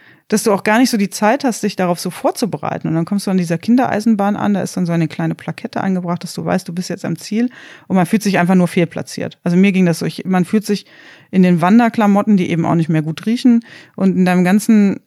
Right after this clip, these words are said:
Auftreten oder Aussehen fühlst du dich komplett am falschen Ort. Das ging mir zwischendurch sowieso immer so, wenn ich dann mal in größere Orte kam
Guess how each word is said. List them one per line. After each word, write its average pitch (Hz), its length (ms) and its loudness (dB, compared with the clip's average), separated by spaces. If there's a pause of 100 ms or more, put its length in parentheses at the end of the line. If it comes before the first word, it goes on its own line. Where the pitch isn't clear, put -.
Auftreten 208 800 0
oder 180 200 2
Aussehen 196 300 2
fühlst 208 320 -2
du 214 60 -2
dich 190 440 -4
komplett 196 600 -2
am 175 100 0
falschen 175 400 0
Ort. 156 320 -2
Das 165 140 -8
ging 190 160 4
mir 190 120 2
zwischendurch 190 560 -2
sowieso 180 520 -2
immer 233 260 2
so, 202 180 -2
wenn 190 120 0
ich 214 100 -2
dann 190 160 -2
mal 185 120 2
in 180 100 0
größere 196 500 -4
Orte 190 240 -6
kam 196 420 -4